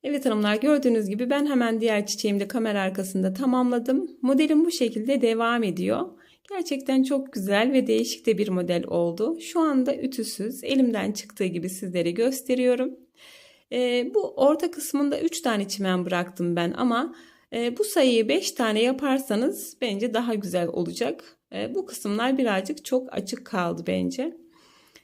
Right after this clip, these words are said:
İnşallah sizler de modelimi beğenmişsinizdir. Eğer beğendiyseniz bir like atmayı unutmayın.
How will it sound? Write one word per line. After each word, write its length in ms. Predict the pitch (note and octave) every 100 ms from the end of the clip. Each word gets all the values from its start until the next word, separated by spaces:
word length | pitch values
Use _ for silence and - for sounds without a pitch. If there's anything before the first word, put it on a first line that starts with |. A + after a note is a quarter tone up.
| _ _ _
İnşallah 540 | - G4+ - D4 D4+ F#4
sizler 480 | - C4+ C4 A#3 G#3+
de 60 |
modelimi 480 | G#3 G3 G3+ F#3+ F#3
beğenmişsinizdir. 1000 | F#3 F#3 F3+ F#3 - F3+ F3+ - E4 -
Eğer 300 | C4 C#4 C4
beğendiyseniz 840 | B3 A#3 A3 G#3 G#3 G3 F#3+ G3
bir 140 | B3+ C4
like 320 | F#3 D#3+ F#3+
atmayı 340 | F#3 F3+ E3+
unutmayın. 760 | - B3+ B3+ B3+ B3+ C4+ D4+